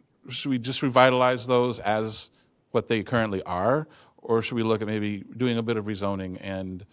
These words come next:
and making them mixed use? So, you know, you have, you know, 'cause Country Fair right now is, uh, uh, is an oceanic parking lot. And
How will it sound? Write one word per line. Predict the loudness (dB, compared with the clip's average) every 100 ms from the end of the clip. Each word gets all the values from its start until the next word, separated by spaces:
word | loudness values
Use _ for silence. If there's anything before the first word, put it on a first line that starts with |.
| _ _ _ -10
and | -6 -4 -6 -6
making | -8 -6 -6
them | -4
mixed | -4 -4
use? | -6 -6 -4
So, | -2 0 -2
you | -6
know, | -8
you | -8 -8
have, | -6 -6 -6 -10 -18 _ _ _
you | -16
know, | -12 -12
'cause | -10 -12 -12 -6
Country | -2 -2 0
Fair | 4 4
right | 4 0
now | -4 -4 -4 -6 _ _ _ _ -16
is, | -4 -2 -2 -6 -8
uh, | -10 -12 -16 -18 _ _ _ -20
uh, | -18 -18 -20 -20 -20 -16
is | -12
an | -4
oceanic | 0 0 0 0 -2 -2
parking | -2 -2 -10
lot. | -14 -18 -20 _ _ -20 -20 -20 _ _ -20 _ -4
And | 0 0 -2 -4 -6 -10